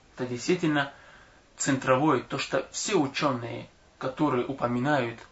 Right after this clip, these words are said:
или берут довод, а это этот хадис, который мы сейчас зачитаем, это случай с Абу Бакром.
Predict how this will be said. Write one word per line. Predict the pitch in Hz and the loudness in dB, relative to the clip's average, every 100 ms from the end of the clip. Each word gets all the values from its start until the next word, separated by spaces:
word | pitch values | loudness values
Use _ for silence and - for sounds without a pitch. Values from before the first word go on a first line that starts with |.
| _ _ _ | _ _ _
или | - 127 123 | -2 0 2
берут | 123 139 127 | 2 0 0
довод, | 120 156 156 - | 2 2 0 0
а | 131 135 | 2 2
это | 135 135 | 4 2
этот | - - - | 0 -4 -8
хадис, | 135 135 147 | -6 -4 -4
который | 131 131 120 | -6 -4 -4
мы | |
сейчас | 120 117 | -6 -8
зачитаем, | - - 110 110 - | -8 0 0 0 -4
это | - 123 117 | -2 -2 -2
случай | - 160 165 135 | -2 -4 -2 -2
с | 131 | -2
Абу | 120 | 0
Бакром. | 123 127 - - | 2 2 0 -8